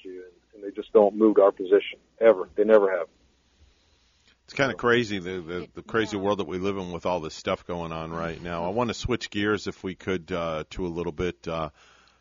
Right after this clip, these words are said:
Speaker 2: and, uh, bring it more local here in, uh, this side of Martin County. Um, how are, uh, things going in the schools with the school zones, the speeding, et cetera, so, so on and so forth? Everybody pretty much, hopefully, is, uh,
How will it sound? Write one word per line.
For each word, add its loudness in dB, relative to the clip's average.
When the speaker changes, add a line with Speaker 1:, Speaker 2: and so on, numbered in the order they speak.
Speaker 2:
and, -8
uh, -6
bring -6
it -10
more -4
local -2
here -2
in, -6
uh, -6
this -6
side -2
of -8
Martin -8
County. -8
Um, -8
how 2
are, 0
uh, -2
things -6
going -2
in -6
the -12
schools -2
with -6
the -20
school -2
zones, -2
the -12
speeding, -6
et -8
cetera, -8
so, -6
so -6
on -6
and -10
so -4
forth? -4
Everybody -4
pretty -8
much, -8
hopefully, -2
is, -8
uh, -4